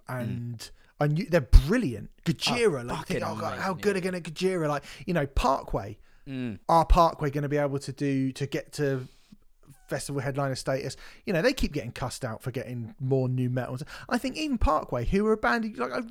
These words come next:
Speaker 2: really, really love and admire, like, Parkway Drive's journey over the last eight to ten years, right? It's been fucking great.
Speaker 1: Mm.
Speaker 2: I don't think they get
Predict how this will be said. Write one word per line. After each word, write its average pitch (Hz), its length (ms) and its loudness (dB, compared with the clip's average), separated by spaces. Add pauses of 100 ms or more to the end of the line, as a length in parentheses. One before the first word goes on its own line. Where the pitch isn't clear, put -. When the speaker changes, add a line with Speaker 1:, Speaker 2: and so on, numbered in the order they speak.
(120)
Speaker 2:
really, 269 440 0
really 208 440 -2
love 170 340 0
and 120 80 -6
admire, 131 540 -2 (340)
like, 127 360 -4 (260)
Parkway 143 360 4
Drive's 123 280 -2
journey 120 320 -2
over 110 140 -6
the 117 80 -6
last 113 320 -6 (280)
eight 139 200 -6
to - 80 -18
ten 113 240 -6
years, 104 260 -8
right? 117 160 -6
It's - 80 -12
been 185 160 -2
fucking 175 380 -6
great. 175 260 -2 (220)
Speaker 1:
Mm. 117 100 -2
Speaker 2:
I 139 60 0
don't 156 160 0
think 143 100 -4
they 131 140 -2
get 135 260 -2